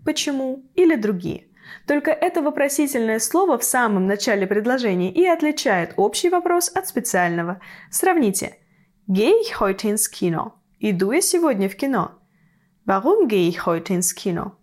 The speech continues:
Почему иду я сегодня в кино? Вопросительное слово, сказуемое, подлежащее, всё остальное. Вот и специальный вопрос. Важная черта немецкого языка — его структурированность и строгость правил.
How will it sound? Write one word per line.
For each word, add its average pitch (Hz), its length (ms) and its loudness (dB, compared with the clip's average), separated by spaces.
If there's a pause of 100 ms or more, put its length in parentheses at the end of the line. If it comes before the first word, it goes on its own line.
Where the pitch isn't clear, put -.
Почему 220 560 0
иду 202 220 0
я 165 100 2
сегодня 175 480 -2
в 175 80 -10
кино? 220 360 -2 (500)
Вопросительное 208 800 0
слово, 180 640 0
сказуемое, 202 880 0
подлежащее, 233 1200 -2
всё 330 240 0
остальное. 160 600 -4 (200)
Вот 202 280 2
и 370 40 0
специальный 175 580 -2
вопрос. 220 580 -4 (120)
Важная 202 500 2
черта 202 360 -2
немецкого 185 500 0
языка — 202 600 0
его 247 440 0
структурированность 220 1160 -2
и 285 60 -2
строгость 202 560 -2
правил. 170 380 0